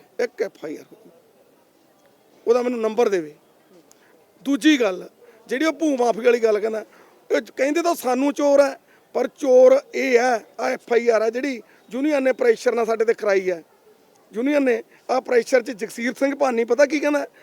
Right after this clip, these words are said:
ਮੇਰੇ ਪਿਤਾ ਸੰਤੋਖ ਸਿੰਘ ਨੇ ਛਿਆਹਠ ਕਨਾਲਾਂ ਸਵਾ ਅੱਠ ਕਿੱਲੇ ਜ਼ਮੀਨ ਜਸਵੀਰ ਸਿੰਘ ਤੇ ਅਰਨ ਕੁਮਾਰ ਨੂੰ ਵੇਚੀ ਹੈ। ਆਹ ਬਾਈ ਜੀ ਜਿਹੜਾ ਜਾ ਕੇ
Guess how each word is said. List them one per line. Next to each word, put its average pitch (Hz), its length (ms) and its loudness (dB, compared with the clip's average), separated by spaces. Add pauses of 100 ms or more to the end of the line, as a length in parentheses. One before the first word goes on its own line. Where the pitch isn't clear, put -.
(360)
ਮੇਰੇ 247 300 4
ਪਿਤਾ 277 320 -2
ਸੰਤੋਖ 262 420 0
ਸਿੰਘ 240 240 -4
ਨੇ 226 220 -4 (240)
ਛਿਆਹਠ 311 380 0
ਕਨਾਲਾਂ 247 400 -2
ਸਵਾ 262 300 0
ਅੱਠ - 140 -6
ਕਿੱਲੇ 233 260 0
ਜ਼ਮੀਨ 202 380 -4 (320)
ਜਸਵੀਰ 247 500 -2
ਸਿੰਘ 277 260 -2
ਤੇ 302 120 0
ਅਰਨ 277 220 0
ਕੁਮਾਰ 254 280 0
ਨੂੰ 208 100 -4
ਵੇਚੀ 151 360 -10
ਹੈ। 151 60 -14 (580)
ਆਹ 285 100 4
ਬਾਈ 269 160 2
ਜੀ 302 100 -2
ਜਿਹੜਾ 302 240 4
ਜਾ 240 200 2
ਕੇ 233 320 2